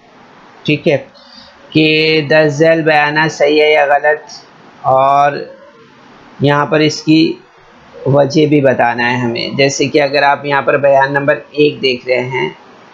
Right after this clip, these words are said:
ठीक है, यहाँ पर क्या दिया हुआ, बयान नंबर एक, यहाँ पर दिया हुआ है कि हर मु-, मुतवाज़िल अज़ला जो है तो मुय्यन होता है, है ना,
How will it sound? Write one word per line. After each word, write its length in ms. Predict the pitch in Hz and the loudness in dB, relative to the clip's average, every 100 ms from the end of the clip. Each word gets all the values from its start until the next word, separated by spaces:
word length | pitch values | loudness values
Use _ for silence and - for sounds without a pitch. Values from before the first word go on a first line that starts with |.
| - | -6
ठीक 180 | 143 131 | -4 -2
है, 120 | 135 | -2
यहाँ 180 | 135 127 | 0 -2
पर 180 | 135 | -4
क्या 160 | 127 139 | -2 -2
दिया 220 | 131 139 | 0 0
हुआ, 160 | 139 143 | 2 2
बयान 280 | 135 135 135 | 0 0 0
नंबर 240 | 135 139 - - | -2 -4 -6 -6
एक, 260 | 147 156 - - - - - - - - - - - - | -2 0 -2 -16 -20 -20 -20 -20 -20 -20 -20 -20 -20 -6
यहाँ 200 | 135 139 | 0 0
पर 160 | 131 147 | 0 -2
दिया 240 | 139 143 139 | 0 2 2
हुआ 260 | 143 147 147 | 2 0 0
है 340 | 151 151 156 | 2 2 0
कि 800 | 151 160 156 156 160 160 165 151 - - - - | -2 0 2 4 6 4 2 -2 -16 -20 -20 -20
हर 320 | - 160 165 | -4 -2 0
मु-, 160 | 165 151 - | -2 -4 -2
मुतवाज़िल 640 | 143 147 147 143 139 147 156 | -2 0 0 0 0 0 2
अज़ला 540 | 143 135 131 143 151 151 | 2 0 -2 0 0 0
जो 200 | 151 147 | 0 2
है 140 | 147 | 2
तो 220 | 143 147 143 | 2 0 0
मुय्यन 460 | 135 135 143 151 | -2 0 0 0
होता 340 | 151 135 143 143 | -4 -4 0 0
है, 260 | 147 143 143 - _ _ | 0 0 0 -6 _ _
है 100 | 185 | 0
ना, 180 | 220 - | 0 0